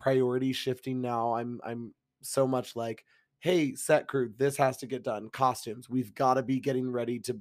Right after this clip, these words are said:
like, get everyone in them. You know, cast, it's time now for you to sing and learn your lines and give it to me on stage,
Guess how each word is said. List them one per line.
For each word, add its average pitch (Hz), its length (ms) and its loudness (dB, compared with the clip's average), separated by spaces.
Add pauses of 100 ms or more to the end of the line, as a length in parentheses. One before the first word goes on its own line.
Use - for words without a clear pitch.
(140)
like, 107 300 -4
get 131 200 -2
everyone 120 480 -2
in 127 220 -2
them. 101 320 -10 (400)
You 127 120 0
know, 120 340 0 (760)
cast, 135 680 -2 (380)
it's 143 240 2
time 147 340 4
now 135 260 6
for 131 200 -2
you 123 260 2
to 143 140 -2
sing 131 540 0
and 117 440 -4 (180)
learn 127 340 2
your 139 140 2
lines 123 480 0
and 113 360 -8
give 135 220 4
it 139 140 2
to 120 120 -4
me 113 180 -8
on 107 220 -4
stage, 147 680 0